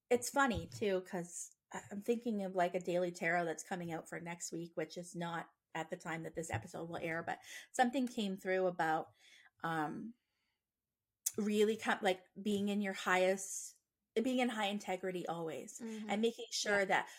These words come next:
Speaker 1: what you're speaking, whether it's about yourself, a situation, or somebody else, is kind of always well thought, like, to make sure, if you think about your words or your wands or the things that I think, the things that I say manifest in front of me in some way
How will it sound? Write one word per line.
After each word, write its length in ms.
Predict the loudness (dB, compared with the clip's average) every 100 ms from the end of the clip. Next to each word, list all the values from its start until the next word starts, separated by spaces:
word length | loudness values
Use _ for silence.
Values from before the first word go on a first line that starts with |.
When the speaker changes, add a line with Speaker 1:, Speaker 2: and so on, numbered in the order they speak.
| -12
Speaker 1:
what 260 | 4 4 4
you're 140 | 0
speaking, 760 | -2 -6 -6 -6 0 0 0 2
whether 280 | 4 6 4
it's 140 | 2
about 260 | 0 0 0
yourself, 720 | -4 2 6 6 4 -2 -16 -8
a 60 | -2
situation, 640 | -2 0 0 0 0 -4
or 100 | -6
somebody 400 | -4 -2 -2 0
else, 340 | 0 -2 -4
is 280 | -4 -4 -6 -8 -20 -20 _ -4
kind 200 | 0 0
of 80 | 0
always 460 | 2 4 2 0 -10 _ _ -12
well 340 | 2 2 2
thought, 680 | -2 -14 -2 0 0 -4 -8
like, 280 | -2 -2 -2
to 140 | -4 -2
make 240 | -2 -4
sure, 480 | -2 2 4 4 2 0
if 100 | 2
you 60 | 4
think 160 | 6 8
about 200 | 10 10
your 140 | 8
words 260 | 8 6 6
or 40 |
your 160 | 2 2
wands 520 | 2 4 4 2 -4 0
or 280 | 2 2 0 -8
the 60 | -8
things 340 | 4 4 6
that 140 | 6 4
I 80 |
think, 260 | 4 -2 -2
the 80 | -4
things 300 | -2 -2 -2
that 120 | 0
I 120 | 2
say 560 | 2 2 4 6 4 0 -10 -20 _
manifest 600 | 4 6 6 2 0 0
in 140 | -4
front 280 | -2 -2 0
of 100 | -2
me 160 | -4 -6
in 140 | -6
some 280 | -4 -4 -4
way 380 | -6 -6 -8 -12